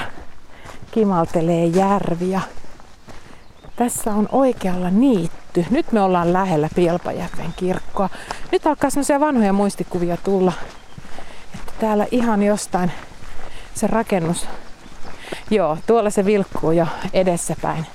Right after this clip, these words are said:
puiden lomassa. Vanha pieni erämaakirkko, hirsirakennus. Tätä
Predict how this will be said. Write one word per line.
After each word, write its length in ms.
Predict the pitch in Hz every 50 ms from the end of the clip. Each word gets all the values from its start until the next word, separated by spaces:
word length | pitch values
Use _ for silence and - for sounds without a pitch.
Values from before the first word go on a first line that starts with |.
| - - - - - - - - - -
puiden 400 | - 247 247 226 180 180 165 170
lomassa. 520 | 170 170 175 175 156 175 170 - - 208 185 - - - - - - - - - - - - - - - - - - - - -
Vanha 360 | - 254 277 262 233 202 196 - -
pieni 400 | 226 220 202 185 185 180 175 - - - - - - - - - -
erämaakirkko, 1000 | - 226 226 214 196 185 175 165 156 165 - - 190 180 185 175 - - - 185 175 131 147
hirsirakennus. 960 | 208 208 202 180 - 185 165 175 170 170 - 180 165 165 165 165 160 - - - - - - - - - - - - - - - - - - - - - - - - - - - - - - - - - - - - - - - - - - - - - - - - - - - -
Tätä 240 | 226 220 - 202